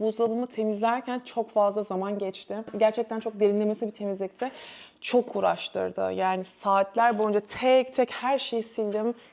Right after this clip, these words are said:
yıkadım. Tek tek. E, o yüzden, e, şimdi batırmaya hiç niyetim yok. Çok da vav olmadı. Oğluma aldığım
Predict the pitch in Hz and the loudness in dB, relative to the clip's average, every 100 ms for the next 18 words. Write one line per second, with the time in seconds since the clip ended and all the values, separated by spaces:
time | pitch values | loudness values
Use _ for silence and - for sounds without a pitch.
0 | - 233 233 247 214 226 254 320 - - | 0 0 2 0 4 4 2 -4 -14 -20
1 | - - 254 269 - 262 - - - - | -18 -4 0 0 2 2 2 -2 -4 -10
2 | - - 220 220 254 269 254 269 339 - | -10 0 2 4 4 4 2 4 4 0
3 | 233 226 226 254 262 269 - 220 233 233 | -2 -2 -2 0 2 2 0 0 0 2
4 | 247 262 247 247 233 208 220 202 185 - | 2 2 0 -4 -2 -2 -2 0 0 -2
5 | - _ - 240 226 220 214 240 262 226 | -20 _ -8 -6 -2 2 2 4 4 2
6 | 196 185 185 - - 214 208 226 220 202 | 0 -2 -4 -6 2 2 4 4 4 4
7 | 202 208 214 233 | 2 0 0 0